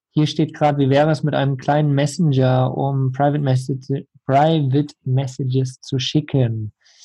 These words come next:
Äh, das ist auf jeden Fall auch eine coole Idee. Ähm,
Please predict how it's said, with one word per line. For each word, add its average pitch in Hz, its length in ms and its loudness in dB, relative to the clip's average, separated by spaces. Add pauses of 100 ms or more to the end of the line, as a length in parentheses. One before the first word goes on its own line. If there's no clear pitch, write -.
(280)
Äh, 131 260 2
das 156 140 2
ist - 80 -4
auf 175 100 2
jeden 160 160 4
Fall 147 140 0
auch 151 100 0
eine 165 160 4
coole 135 300 2
Idee. 135 420 2 (800)
Ähm, 147 1200 -2